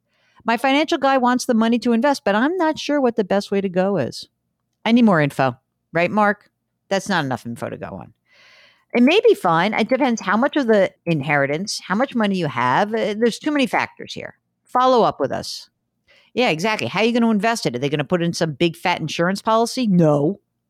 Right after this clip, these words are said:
I don't want you to do that, but we want more information. Okay? Casey loves the show. Casey writes, "Thanks for all the guidance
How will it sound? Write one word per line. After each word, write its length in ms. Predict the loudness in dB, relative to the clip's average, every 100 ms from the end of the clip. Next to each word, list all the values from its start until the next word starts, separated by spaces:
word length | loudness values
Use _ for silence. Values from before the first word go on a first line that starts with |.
| -6
I 80 | -4
don't 160 | -2
want 160 | -4 -6
you 60 |
to 60 | -8
do 120 | -4
that, 420 | -2 0 0 -2 -6 _ _ _ _ 0
but 100 | 2
we 100 | 4
want 220 | 2 0
more 160 | 2
information. 720 | 0 -2 -4 -4 -4 -6 -8 -10 _ _ _ _ _ _ -6
Okay? 420 | -4 -2 -2 -4 _ _ _ -20 -20 _ _ _ _
Casey 580 | -2 -2 0 -2 -4 -4
loves 380 | -4 -2 -2 -4
the 100 | -10
show. 360 | -6 -6 -8 -12 _ _ _ _ _ _ _ _
Casey 380 | -6 -4 -4 -4
writes, 260 | -4 -4
"Thanks 220 | -4 -2
for 120 | -2 0
all 140 | 0
the 80 | 0
guidance 400 | 0 0 -2